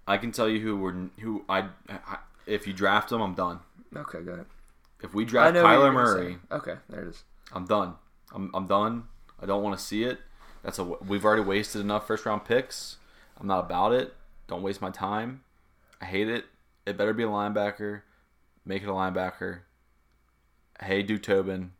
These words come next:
Speaker 1: Make it a linebacker.
Speaker 2: Do you have anybody in mind you want?
Speaker 1: <sighs> You know, honestly, um, I
Speaker 2: There's,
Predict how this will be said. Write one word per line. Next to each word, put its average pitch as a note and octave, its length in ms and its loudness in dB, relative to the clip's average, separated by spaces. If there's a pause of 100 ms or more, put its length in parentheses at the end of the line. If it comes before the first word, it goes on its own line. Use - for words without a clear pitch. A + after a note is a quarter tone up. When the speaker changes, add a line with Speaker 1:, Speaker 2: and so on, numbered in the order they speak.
(720)
Speaker 1:
Make G2+ 220 -4
it F2+ 60 -8
a F2+ 40 -4
linebacker. F2 500 -8 (500)
Speaker 2:
Do D3+ 100 -6
you D#3 60 0
have D#3+ 160 4
anybody D3+ 300 0
in D3 100 -8
mind D3 260 -4
you D#3 80 -6
want? D3+ 240 -4 (840)
Speaker 1:
<sighs> - 60 -12 (500)
You A#2 160 -4
know, B2+ 260 0
honestly, B2 760 0
um, F#2 640 0 (100)
I - 60 -2
Speaker 2:
There's, - 200 0